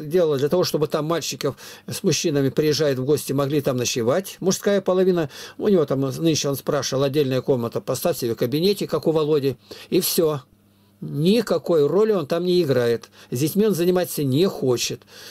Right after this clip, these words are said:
Я его не принуждаю, а теперь и не допускаю, чтобы никому ребёнку, ни одному пальцем не прикоснулся. Я ещё в прошлом году ему сказал, как он заиграл, как.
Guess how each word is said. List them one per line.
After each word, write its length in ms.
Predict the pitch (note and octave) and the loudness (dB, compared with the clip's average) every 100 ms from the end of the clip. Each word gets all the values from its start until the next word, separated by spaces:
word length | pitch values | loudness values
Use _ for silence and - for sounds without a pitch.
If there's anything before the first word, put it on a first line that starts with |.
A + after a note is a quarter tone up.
| - | -8
Я 120 | - | 0
его 140 | F#3+ F#3 | 2 2
не 100 | D#3 | 0
принуждаю, 720 | C#3 C3+ C3+ A#2+ G3+ G3 E3+ | 0 0 0 2 2 2 0
а 140 | B2+ C3 | -4 -4
теперь 300 | C#3+ G#3 F3 | 0 2 2
и 120 | F3 | 4
не 80 | G3 | 4
допускаю, 680 | F3+ F3 - D#3+ B2+ G#2+ - _ _ _ _ _ _ _ - | 2 -2 -2 0 0 -2 -8 _ _ _ _ _ _ _ -16
чтобы 220 | - A#2+ | -8 -4
никому 340 | B2 B2+ C#3 F3 | -2 -2 0 2
ребёнку, 540 | E3+ D3+ E3+ - C#3 - - | 2 2 0 -2 -4 -4 -6
ни 100 | C#3 | -2
одному 400 | D3+ D3+ D3+ B2+ - - - | 0 0 0 -2 -4 -18 -4
пальцем 340 | F3 D#3+ D3 | -2 -2 -2
не 100 | C#3 | -2
прикоснулся. 600 | C3+ C#3 C#3+ C3 C#3 B2 | 0 0 0 -2 -2 0
Я 40 | D3+ | 0
ещё 200 | - E3 | 0 -2
в 60 | |
прошлом 360 | - F3+ C#3+ D#3+ | 0 -2 0 -2
году 220 | D#3+ F#3 | 0 2
ему 160 | F#3 D3 | 2 0
сказал, 380 | - D3+ C#3+ B2+ | -2 0 0 0
как 200 | C#3+ C#3+ | -2 0
он 160 | C#3 | 0
заиграл, 760 | A#2 C#3 A#2 C3 D#3 D#3 C#3 A#2+ | 2 2 2 2 2 2 2 0
как. 200 | B2+ | -2